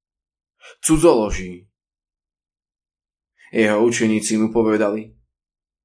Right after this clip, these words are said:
„Keď je to takto medzi mužom a ženou, potom je lepšie neženiť sa.“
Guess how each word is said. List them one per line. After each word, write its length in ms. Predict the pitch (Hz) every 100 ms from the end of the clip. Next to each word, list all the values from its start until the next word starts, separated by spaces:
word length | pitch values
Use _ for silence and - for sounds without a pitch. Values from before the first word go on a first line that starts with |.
| _ _ _ - _
„Keď 120 | 143 160
je 100 | 180
to 120 | 139
takto 400 | 160 165 - 160
medzi 240 | 147 123
mužom 320 | 117 170 175 139
a 80 | 110
ženou, 640 | 120 120 143 165 175 - _ _ _ _ - -
potom 320 | - 135 131
je 80 | 120
lepšie 400 | 123 135 - 139
neženiť 480 | 131 139 139 104 95
sa.“ 320 | - 95 92